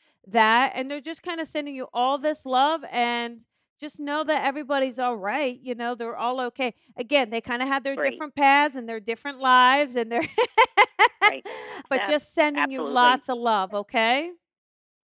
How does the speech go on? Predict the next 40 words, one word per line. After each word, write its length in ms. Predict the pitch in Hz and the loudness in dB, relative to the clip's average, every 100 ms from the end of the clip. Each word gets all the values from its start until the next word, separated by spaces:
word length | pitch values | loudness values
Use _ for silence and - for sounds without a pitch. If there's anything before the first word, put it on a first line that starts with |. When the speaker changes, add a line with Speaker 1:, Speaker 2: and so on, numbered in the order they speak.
| _ _ _ _ _ - | _ _ _ _ _ -2
Speaker 2:
Good. 200 | 160 151 | 0 0
And 140 | 190 | -2
I 80 | 208 | -2
have 160 | 233 - | -6 -8
to 100 | 214 | -8
tell 180 | 208 | -6
you 120 | 190 180 | -4 -2
real 160 | 185 | -4
quick, 260 | - 202 185 | -2 -4 -4
last 240 | 185 185 - | -2 -2 -4
week 140 | 214 214 | -12 -10
my 140 | 175 165 | -8 -8
niece 200 | 180 - | -10 -12
called 200 | - 165 | -4 -4
in 140 | 160 160 | -4 -10
for 80 | - | -12
the 80 | 151 - | -10 -4
first 220 | 170 - - | -2 -4 -6
time, 400 | 185 160 147 147 _ _ | -2 -2 -4 -10 _ _
Speaker 1:
Oh. 240 | - 508 - | -2 -2 0
Speaker 2:
and 500 | 165 156 151 151 151 - | 0 0 -2 -6 -10 -12
she 120 | - 185 | -6 -2
got 200 | 180 - | -4 -4
through, 440 | 226 285 208 185 202 | -4 -2 0 -2 -4
and 180 | 180 175 | -6 -6
my 500 | 175 165 170 170 165 - _ _ _ - | -4 -2 -2 -4 -6 -12 _ _ _ -4
sister, 600 | 233 - - 170 165 185 - | -4 -4 -4 -2 -2 -8 -6
her 100 | 156 | -6
mother, 560 | 165 220 170 156 175 185 _ | -2 -4 -2 -4 -6 -8 _
who 100 | 165 | -6
has 80 | 156 | -6
Speaker 1:
Uh-huh. 120 | 220 | -4
Speaker 2:
passed, 320 | 190 147 147 - _ | -2 2 0 -2 _
came 260 | 180 165 160 - | -8 -8 -10 -6
through, 480 | 196 185 147 143 151 _ _ _ 170 | 0 0 0 -4 -10 _ _ _ -6
and 400 | 156 151 147 156 | -2 -2 -4 -6
you 180 | 185 | -4
had 220 | 202 196 180 | -2 0 -2
her 200 | 196 196 | -4 -4
in 120 | 208 | -6